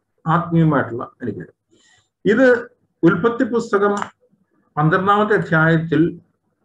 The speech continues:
അതൊരു promise ആണ് എങ്കിൽ ഉൽപ്പത്തി പുസ്തകം ഇരുപത്തിരണ്ടാമത്തെ അധ്യായത്തിൽ ഇതിന്റെ കുറച്ചുകൂടി explain ചെയ്ത് വിശദമാക്കിയിട്ട് ഇതൊരു ഓത്തായി സത്യം ചെയ്ത് ഉറപ്പിക്കുന്നുണ്ട്. എബ്രായ ലേഖനം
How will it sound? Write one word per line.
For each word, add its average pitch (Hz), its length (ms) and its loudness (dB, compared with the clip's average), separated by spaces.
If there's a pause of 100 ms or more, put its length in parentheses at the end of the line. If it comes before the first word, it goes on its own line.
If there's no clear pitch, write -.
അതൊരു 151 440 2 (100)
promise 180 500 2
ആണ് 120 220 0
എങ്കിൽ 113 480 -4 (1000)
ഉൽപ്പത്തി 165 420 2
പുസ്തകം 170 640 0
ഇരുപത്തിരണ്ടാമത്തെ 185 800 2
അധ്യായത്തിൽ 131 540 -6 (100)
ഇതിന്റെ 151 260 -2
കുറച്ചുകൂടി 180 920 0 (140)
explain 196 520 0
ചെയ്ത് 151 160 2
വിശദമാക്കിയിട്ട് 123 840 -4 (440)
ഇതൊരു 175 460 2 (300)
ഓത്തായി 196 600 0 (280)
സത്യം 214 680 0
ചെയ്ത് 110 320 -2 (280)
ഉറപ്പിക്കുന്നുണ്ട്. 151 640 -2 (540)
എബ്രായ 185 280 4
ലേഖനം 180 560 0